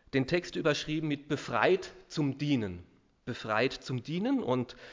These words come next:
er gliedert sich in drei Abteilungen. Zuerst die Anstellung der Arbeiter,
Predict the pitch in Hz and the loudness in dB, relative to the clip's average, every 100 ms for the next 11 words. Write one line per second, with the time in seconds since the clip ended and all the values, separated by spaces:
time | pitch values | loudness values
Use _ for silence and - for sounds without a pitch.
0 | - 135 143 165 170 175 165 147 131 - | -6 -4 2 2 2 0 -2 -2 -4 -6
1 | - - _ _ 120 117 127 139 - 131 | -14 -20 _ _ 2 6 6 4 0 -4
2 | - - 120 147 185 180 175 139 120 123 | -4 -4 -2 0 0 0 -2 0 0 -2
3 | - 139 127 160 196 190 185 180 170 135 | -6 -4 0 -2 -2 -2 -2 0 0 4
4 | 139 147 143 156 147 | 4 4 4 2 0